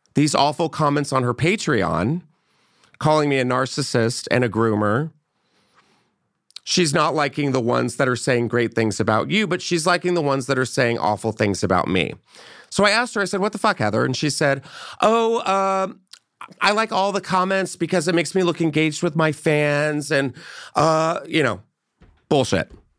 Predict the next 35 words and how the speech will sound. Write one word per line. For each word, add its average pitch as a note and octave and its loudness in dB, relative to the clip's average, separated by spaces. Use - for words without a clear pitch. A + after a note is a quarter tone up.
You're D3+ 2
all E3+ 2
look-, D3+ -2
you're F3 0
looking G3 0
at F#3 -2
the E3+ -4
comments. - -2
You're E3+ 4
not, F#3 2
you E3+ -4
can't G#3 0
just, - -4
mm, B3 -2
mm." A#3 0
She - 0
knows F#3+ 2
what E3+ -2
she's B2+ -4
doing. F#2+ -2
So - 0
I F#3+ 4
see, - -4
I F#3 4
was F#3 -4
like, F#3 -4
"So G#3+ -2
you're G#3 2
not A3 0
liking G#3 -4
the G3+ 0
ones F3+ 0
that F3+ -2
are E3 0
saying E3 0